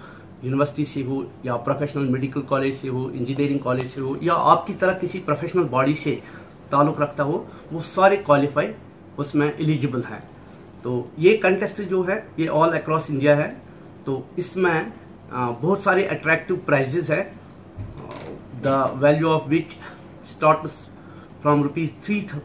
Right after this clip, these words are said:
thousand up to two lakh rupees। क्योंकि आपको पता है कि हमारे अनंतनाग district में आपको हमने छोटी, अ,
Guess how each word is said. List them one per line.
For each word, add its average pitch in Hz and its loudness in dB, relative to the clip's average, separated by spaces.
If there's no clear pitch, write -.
thousand 143 2
up - 0
to - 0
two 196 -2
lakh 151 4
rupees। 110 -12
क्योंकि 175 2
आपको 180 4
पता 180 4
है 180 4
कि 170 2
हमारे 165 6
अनंतनाग 160 2
district 151 -4
में 175 0
आपको 143 -2
हमने 151 2
छोटी, 147 0
अ, 123 2